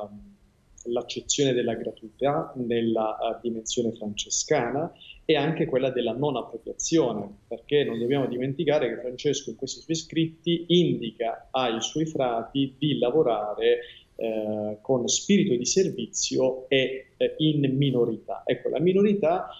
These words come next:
è una dimensione pervasiva di tutta la spiritualità francescana, è quella dimensione che non ci fa mai sentire superiori a nessuno, ma sempre servi di tutti, in modo particolare, eh,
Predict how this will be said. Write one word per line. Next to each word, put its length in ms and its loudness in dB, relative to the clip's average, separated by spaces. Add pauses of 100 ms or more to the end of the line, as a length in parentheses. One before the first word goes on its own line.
(200)
è 140 4
una 280 2
dimensione 840 0
pervasiva 840 0
di 100 -6
tutta 240 -8
la 80 -4
spiritualità 640 -8
francescana, 960 -8
è 60 -6
quella 220 4
dimensione 640 2
che 80 -4
non 120 -4
ci 140 -8
fa 160 -4
mai 300 0
sentire 580 -2
superiori 520 -2
a 40 -4
nessuno, 880 -4 (240)
ma 140 -2
sempre 400 2
servi 440 0
di 160 -10
tutti, 600 -6
in 100 -2
modo 220 2
particolare, 1080 0
eh, 340 -6